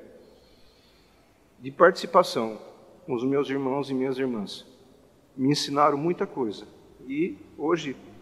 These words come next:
o pouco que eu aprendi, procuro também transmitir às pessoas o quanto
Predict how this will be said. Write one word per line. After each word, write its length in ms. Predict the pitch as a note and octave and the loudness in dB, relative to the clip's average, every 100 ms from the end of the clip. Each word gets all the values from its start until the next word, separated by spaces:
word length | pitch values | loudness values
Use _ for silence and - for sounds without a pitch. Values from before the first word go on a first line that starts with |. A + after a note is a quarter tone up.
| - - - - | -20 -20 -20 -8
o 100 | A2+ | -8
pouco 440 | - F#3 A3+ G#3+ | 8 10 10 6
que 80 | F#3+ | 2
eu 40 | |
aprendi, 560 | F3 E3 D#3+ C3 E3+ A#3 G#3 - | 2 2 0 0 -2 -4 -8 -2
procuro 340 | F3 F#3+ G3 | 0 0 -2
também 260 | F3+ F#3 E3+ | 0 0 0
transmitir 640 | E3 F3 D3+ E3 E3 D3+ | -2 -4 -2 -2 -2 -4
às 100 | D3+ | -4
pessoas 640 | - D#3+ - D3 G#2 - - | -4 -8 -2 -2 -2 -6 -18
o 80 | - | -18
quanto 560 | C#3+ F3+ G#3 G#3 D3 | 0 4 4 2 -6